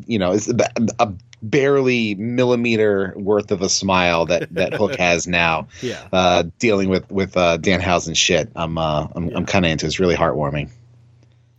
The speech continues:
Speaker 2: Chris Statlander defeated Red Velvet. Stat's back on the way up.
Speaker 1: Look, this, m-, this, I, I don't think may have been. Uh, this was definitely the best Red Velvet match I've ever seen.
Speaker 2: Yes, hundred percent.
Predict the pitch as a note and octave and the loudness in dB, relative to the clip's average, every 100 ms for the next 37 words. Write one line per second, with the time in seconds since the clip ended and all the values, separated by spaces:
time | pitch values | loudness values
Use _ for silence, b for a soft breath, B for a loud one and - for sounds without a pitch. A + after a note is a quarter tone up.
0 | _ - G3 - F3 F3 E3+ F3+ F#3 G#3 | _ -2 -2 2 2 2 0 -2 2 0
1 | E3 - C#3 B2 B2+ B2+ A#2 B2+ D#3 G3+ | -2 -4 -2 -2 -2 -4 -2 0 0 -2
2 | _ B B B B B - - C#3 C3 | _ B B B B B -18 -4 0 0
3 | - - C#3 B2 C#3 A#2+ A#2 A2+ A#2+ E3 | -2 -4 -4 -2 -4 -4 -4 -4 -2 -4
4 | - B B B B - - _ - F2 | -6 B B B B -20 -20 _ 0 0
5 | - - _ _ _ _ _ _ _ - | -2 -16 _ _ _ _ _ _ _ -6
6 | G#2 B2+ A#3 F#3 E3+ - E3 F#3+ - - | 0 2 4 4 2 0 -2 0 -4 -6
7 | - A2+ - F2+ F2+ F#2+ F2 F#2+ F#2 G2+ | -4 -6 -4 -4 -4 -4 -6 -8 -2 -2
8 | E2 E2 E2 F2 C3 B2+ G2 A#2+ - A#2 | -2 -6 -4 -2 0 2 2 2 2 0
9 | G2+ G#2+ F#2+ F#2+ F#2 F#2 F2+ E2+ D#2 E2 | 2 0 2 0 0 0 0 -4 -4 -4
10 | D#2+ D#2+ D#2 D2+ - G#1+ F3+ C4 - - | -6 -6 -6 -6 -8 -8 -2 -2 -2 -8
11 | - G#3+ B3 F3 E3 G#2+ | -2 0 0 -4 -6 -8